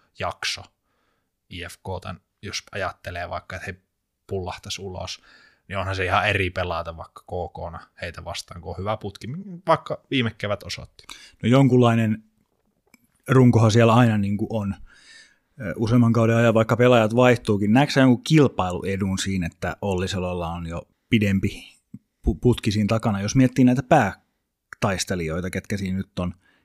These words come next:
Speaker 2: eli Härkälä, Härkälän Pata ja Miettisen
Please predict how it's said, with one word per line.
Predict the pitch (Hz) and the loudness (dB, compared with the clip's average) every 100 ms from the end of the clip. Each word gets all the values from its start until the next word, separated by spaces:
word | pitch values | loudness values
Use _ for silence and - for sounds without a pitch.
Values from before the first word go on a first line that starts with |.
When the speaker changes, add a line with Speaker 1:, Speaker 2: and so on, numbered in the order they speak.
| - | -10
Speaker 2:
eli | 95 92 92 | -6 -4 -4
Härkälä, | - 143 120 107 110 107 - _ | 2 2 2 0 -4 -4 -8 _
Härkälän | 139 139 113 92 95 | 0 0 0 -4 -2
Pata | - 117 - 98 92 _ _ _ _ - | 0 0 0 -6 -6 _ _ _ _ -6
ja | 101 90 - - | -4 -4 -8 -2
Miettisen | 123 101 - 90 87 | 0 0 -4 -8 -6